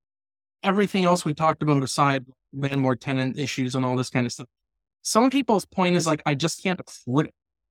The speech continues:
right? Like, "I just, I wanna get into the market," right? And so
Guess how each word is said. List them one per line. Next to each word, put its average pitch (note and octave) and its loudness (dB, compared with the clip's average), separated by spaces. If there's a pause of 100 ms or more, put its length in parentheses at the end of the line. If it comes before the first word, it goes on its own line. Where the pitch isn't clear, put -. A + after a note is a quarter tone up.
(140)
right? C#3 4
Like, C3+ 0
"I C#3+ 0
just, C#3+ -2
I D3 2
wanna D#3 4
get D#3 2
into D3 -2
the B2+ -6
market," B2 -6
right? C#3+ 2
And C3+ 0
so C3 -2